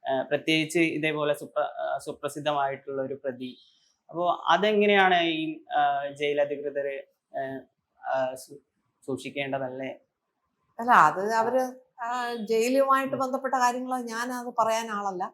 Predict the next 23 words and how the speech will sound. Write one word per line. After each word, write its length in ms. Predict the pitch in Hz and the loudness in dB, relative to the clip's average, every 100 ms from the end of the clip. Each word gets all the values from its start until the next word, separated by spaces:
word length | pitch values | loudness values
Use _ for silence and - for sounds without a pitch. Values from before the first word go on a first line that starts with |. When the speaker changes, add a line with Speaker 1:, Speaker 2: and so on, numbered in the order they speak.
| - | -12
Speaker 1:
ഉം. 100 | 135 | -16
Speaker 2:
തീർച്ചയായിട്ടും 680 | - _ - 320 349 330 320 | -16 _ -6 4 6 6 4
സാധാരണക്കാരാണെങ്കിലും 1040 | 302 262 285 311 311 311 294 277 277 294 | 6 6 6 4 4 4 4 0 -2 0
ഒരു 340 | 262 269 262 269 | 2 2 2 2
പ്രതിയെ, 320 | 254 262 277 | 0 4 6
അതാണല്ലോ 480 | 214 196 226 247 262 | 8 8 8 6 4
ഇവിടെ 140 | 247 254 | 0 0
കണ്ടത്. 680 | 226 220 220 170 - - | -2 0 2 0 -2 -14
Speaker 1:
ഉം. 160 | 131 - _ _ 185 | -18 -18 _ _ -4
Speaker 2:
അപ്പൊ 140 | 233 | 2
ഞാൻ 220 | 240 254 | 4 8
അഭിനന്ദിക്കുകയാണ്, 720 | 262 262 294 320 320 294 233 | 8 6 4 4 4 2 2
ആ 180 | 214 220 | 4 2
സാധാരണക്കാരെയും 920 | 214 196 208 220 247 247 240 240 247 | 4 4 6 6 6 4 4 4 -2
പോലീസിനെയും 760 | 214 214 247 254 233 247 262 147 | 0 0 -2 -6 -10 -10 -12 -18
Speaker 1:
ഉം. 100 | 135 - | -20 -2
Speaker 2:
അഭിനന്ദിക്കുകയാണ്. 680 | 196 233 247 233 202 165 151 | 2 4 2 0 0 0 -2
അപ്പൊ 300 | 151 _ 202 | -12 _ -6
ജനങ്ങളും 480 | 208 208 233 254 233 | -2 -2 0 -2 0
പോലീസും 480 | 220 226 247 247 | -2 -2 -4 -4
ഒരുമിച്ച് 420 | 214 214 226 240 - | -4 -4 -6 -12 -4
ചേർന്ന് 580 | 202 214 226 170 - _ _ _ _ _ _ 220 | 2 4 2 -4 -6 _ _ _ _ _ _ -6
ഇവിടെ, 440 | 214 220 226 226 | 0 4 4 2